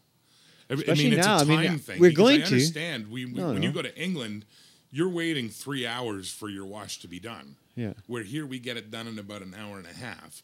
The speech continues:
Speaker 1: But halfway through, I gotta take the
Speaker 2: They
Speaker 1: clothes
Speaker 2: hang
Speaker 1: out,
Speaker 2: stuff,
Speaker 1: put it in a
Speaker 2: though.
Speaker 1: different
Speaker 2: They do. A lot of
Speaker 1: machine.
Speaker 2: people hang stuff there.
Speaker 1: What? But they do. The machines will still dry.
Speaker 2: Yeah.
Speaker 1: I don't care. My, my, you could take seven days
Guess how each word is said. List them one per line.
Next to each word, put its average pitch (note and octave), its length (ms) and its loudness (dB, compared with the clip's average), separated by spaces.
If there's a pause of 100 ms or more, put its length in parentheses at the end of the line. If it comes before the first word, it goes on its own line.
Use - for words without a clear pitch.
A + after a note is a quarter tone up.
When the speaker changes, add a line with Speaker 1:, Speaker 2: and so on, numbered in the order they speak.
(120)
Speaker 1:
But A2+ 300 -6
halfway C3 340 -8
through, C3+ 260 -10
I G#2+ 60 -12
gotta G#2 140 -12
take A2 240 -12
the A3 80 2
Speaker 2:
They B3 80 8
Speaker 1:
clothes A3 100 6
Speaker 2:
hang D3 160 6
Speaker 1:
out, D3+ 80 2
Speaker 2:
stuff, B2+ 220 2
Speaker 1:
put - 20 -4
it A2 80 -4
in - 40 0
a A2+ 40 4
Speaker 2:
though. B2 100 2
Speaker 1:
different G2 160 -6
Speaker 2:
They D3 100 4
do. E3+ 80 6
A D#3 80 8
lot C#3+ 120 4
of C3+ 60 0
Speaker 1:
machine. - 0 - (100)
Speaker 2:
people B2 80 0
hang A2 240 0
stuff G2 240 -8
there. G2+ 240 -6 (140)
Speaker 1:
What? F3+ 160 -6
But C#3+ 100 -10
they C#3 100 -4
do. B2 260 -4
The A#2+ 100 -6
machines A#2 440 -6
will G2+ 80 -12
still G2 200 -14
dry. F2+ 180 -18 (160)
Speaker 2:
Yeah. A#2+ 160 -4 (340)
Speaker 1:
I C3 140 -2
don't E3+ 220 -4
care. C#3+ 200 -6
My, A#2 200 -10
my, A#2+ 280 -12 (140)
you A#2+ 200 -12
could - 180 -14
take D3+ 340 -10 (400)
seven E3 540 -2
days G2 560 -6